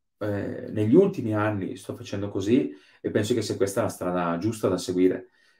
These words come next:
Eh, conoscere prima, ehm, studiare, conoscere, adattare, trasmettere. Questo è un po' quello che mi piace,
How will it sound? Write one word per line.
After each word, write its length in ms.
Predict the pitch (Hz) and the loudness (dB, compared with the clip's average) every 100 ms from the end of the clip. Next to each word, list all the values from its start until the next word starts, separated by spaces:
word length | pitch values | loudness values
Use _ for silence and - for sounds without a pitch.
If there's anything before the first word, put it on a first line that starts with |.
| _ | _
Eh, 340 | 98 92 87 | 6 6 4
conoscere 840 | - 143 127 139 139 - 170 233 - _ | 6 10 12 10 8 4 2 2 -4 _
prima, 460 | - 104 123 143 - _ _ _ - | -2 0 0 -4 -8 _ _ _ 0
ehm, 840 | 98 95 92 90 87 - - - _ _ _ _ _ _ _ _ _ _ | 2 4 2 -2 -8 -10 -16 -20 _ _ _ _ _ _ _ _ _ _
studiare, 840 | - 120 120 123 135 151 - _ _ | -8 2 6 6 4 0 -4 _ _
conoscere, 760 | - 110 101 107 - 123 127 - - | -2 0 2 0 4 4 4 0 -4
adattare, 760 | 95 101 - 87 85 90 90 - | -2 -2 0 0 0 -2 -4 -6
trasmettere. 720 | 101 92 82 - 85 82 - _ _ | -4 -2 -4 -6 -6 -8 -10 _ _
Questo 280 | 107 107 | -2 0
è 20 | 110 | -2
un 100 | 98 | -2
po' 160 | 95 | -2
quello 220 | - 98 | 2 2
che 140 | 98 92 | 0 -2
mi 120 | 92 | -2
piace, 960 | 87 90 87 - 92 87 87 85 - | 0 -2 -2 2 4 4 2 0 -2